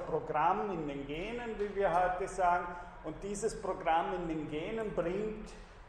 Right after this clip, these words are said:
diesen, wenn es die richtigen Umweltbedingungen hat, muss man bei Aristoteles, also ist das geeignete Milieu dann,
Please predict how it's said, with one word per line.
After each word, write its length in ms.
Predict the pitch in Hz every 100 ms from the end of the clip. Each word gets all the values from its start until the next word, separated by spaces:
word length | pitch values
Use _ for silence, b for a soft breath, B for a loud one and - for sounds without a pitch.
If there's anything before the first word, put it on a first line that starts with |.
| -
diesen, 480 | 165 185 185 190 185 180 160
wenn 460 | 165 190 202 208
es 280 | 175 160 -
die 140 | 180 160
richtigen 500 | 160 - 165 139 147
Umweltbedingungen 1080 | 220 233 202 202 208 165 175 185 185 185 147
hat, 240 | 156 160
muss 100 | 160 -
man 120 | 160
bei 120 | 156
Aristoteles, 720 | 151 143 - 147 147 151 143 139 B B B
also 160 | 156 190
ist 300 | 180 - 180
das 200 | 165 -
geeignete 600 | 156 156 156 165 160 160
Milieu 640 | 147 135 127 151 233 240
dann, 300 | 226 208 214